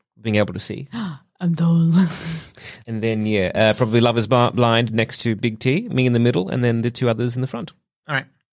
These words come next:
Speaker 2: So many people have dandruff.
Speaker 1: So
Speaker 2: They don't
Speaker 1: what?
Speaker 2: know.
Speaker 1: <laughs> How do you? Yeah, okay.
Speaker 3: Are you saying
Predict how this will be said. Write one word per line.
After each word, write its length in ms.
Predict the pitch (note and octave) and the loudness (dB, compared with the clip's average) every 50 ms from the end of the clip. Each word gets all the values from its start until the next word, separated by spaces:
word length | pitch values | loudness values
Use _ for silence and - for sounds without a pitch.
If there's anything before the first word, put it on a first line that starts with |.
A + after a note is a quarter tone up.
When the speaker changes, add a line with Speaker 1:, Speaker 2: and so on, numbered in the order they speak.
| _ _ _ | _ _ _
Speaker 2:
So 100 | A#3+ D4+ | -8 -6
many 220 | G4 F#4+ C4+ G#3+ | -2 0 0 0
people 260 | - G#3+ G3 - G3+ | 0 0 -2 0 -2
have 200 | F3 E3+ E3 - | -2 -2 -4 -6
dandruff. 440 | _ E3+ F3 F#3 F3+ D3 D#3 D#3+ F3+ - _ _ _ _ | _ -2 0 0 0 -2 -4 -12 -18 -20 _ _ _ _
Speaker 1:
So 380 | - - - D#3+ F3 F#3+ E3+ | -14 -6 -4 0 2 2 2
Speaker 2:
They 100 | - A3 | 2 4
don't 240 | A3+ A#3 A3 G#3 G3+ | 4 4 4 4 4
Speaker 1:
what? 280 | F#3+ G3 G3+ G3 F#3+ A#3 | 4 4 4 4 2 2
Speaker 2:
know. 80 | C#4 | 0
Speaker 1:
<laughs> 580 | C4 A#3 A3+ G#3+ - - G3 - - - G#3+ F#3+ - - - B3 A#3+ G3+ - - - - - - - - - - - - B3+ C4 - - - - - - - B5+ B5 B5 B5+ C6 C6+ - - _ _ _ _ _ _ _ _ - - - - - | 0 0 -2 -6 -6 -6 -4 -4 -2 0 0 -2 -2 -4 -10 -12 -12 -12 -14 -18 -20 -20 -20 -16 -16 -14 -14 -14 -12 -8 -8 -8 -8 -10 -14 -16 -18 -18 -20 -20 -20 -20 -20 -20 -20 -20 -20 _ _ _ _ _ _ _ _ -16 -14 -14 -2 0
How 140 | F#3 G3+ | 0 2
do 100 | A3 A3 | 2 0
you? 120 | A3+ A3+ G#3+ | 0 -2 -4
Yeah, 680 | - - G3 G#3+ G#3+ G#3+ G#3 F#3 C#3+ - C3+ F#3+ G3 F#3+ | -6 -10 -12 -12 -10 -8 -6 -6 -6 -4 -4 -4 -4 -4
okay. 260 | G3 - - - - C3 - - _ _ - - - | -4 -6 -6 -6 -8 -10 -14 -18 _ _ -20 -8 -4
Speaker 3:
Are 40 | |
you 80 | D#3 F3 | -2 -2
saying 460 | F3 A3+ B3 B3+ B3 A#3+ A3 F#3+ - | 0 0 0 0 0 -2 -4 -8 -10